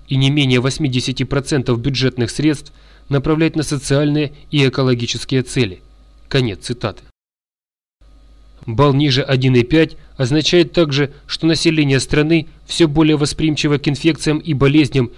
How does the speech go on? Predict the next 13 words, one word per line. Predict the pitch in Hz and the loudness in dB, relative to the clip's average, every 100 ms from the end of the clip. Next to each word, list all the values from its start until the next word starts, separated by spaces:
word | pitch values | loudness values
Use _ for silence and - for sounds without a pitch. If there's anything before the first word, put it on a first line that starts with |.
| - - | -20 -10
и | 139 | 0
характеризуется | 147 139 151 143 131 147 - 139 | 0 2 0 0 0 -2 0 0
возрастающим | 131 135 - 147 131 165 151 | 0 -2 0 0 0 -2 -2
уровнем | 160 139 131 131 - - - | 0 2 2 0 -2 -14 -4
нетрудоспособности. | 143 170 127 123 - 143 - 139 110 98 - - - - - - - - | -2 0 0 -2 -2 -2 0 0 -2 -8 -10 -16 -18 -20 -20 -20 -20 -4
А | 123 | -2
личная | 143 143 143 131 | 0 -2 0 -2
и | 151 | -2
творческая | 135 139 - 127 135 135 | -2 -2 0 -4 -2 -2
индивидуальность | 143 131 131 131 143 127 123 | -2 -2 -2 2 2 2 0
населения | 135 123 147 156 151 143 - - - | -2 0 2 2 2 -2 -4 -14 -4
постоянно | 160 - 151 131 131 | -4 -2 0 2 0
снижается. | - 151 139 127 95 - | -2 -4 0 0 -2 -10